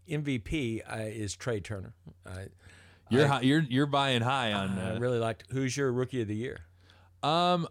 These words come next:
Speaker 2: my rookie of the year
Speaker 1: Uh, I have Dansby as my rookie of the year.
Speaker 2: I will go with Captain Dan, barring that it's not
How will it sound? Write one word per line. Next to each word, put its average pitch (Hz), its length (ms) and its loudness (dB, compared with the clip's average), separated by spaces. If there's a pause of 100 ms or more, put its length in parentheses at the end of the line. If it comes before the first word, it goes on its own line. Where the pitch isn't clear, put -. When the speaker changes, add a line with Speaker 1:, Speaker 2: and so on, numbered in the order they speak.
Speaker 2:
my 151 200 0
rookie 220 420 2
of 165 80 0
the 156 80 -2
year 170 560 4 (260)
Speaker 1:
Uh, 117 240 0
I 147 180 0
have 156 300 -2 (140)
Dansby 135 500 0
as 95 160 -8
my 104 220 0
rookie 107 340 -4
of 90 80 -4
the 90 80 -4
year. 98 260 -6 (260)
Speaker 2:
I 120 140 2
will 180 120 6
go 180 180 4
with 170 120 4
Captain 147 360 0
Dan, 135 380 2
barring 147 520 4
that 131 260 4
it's 127 260 0
not 127 300 2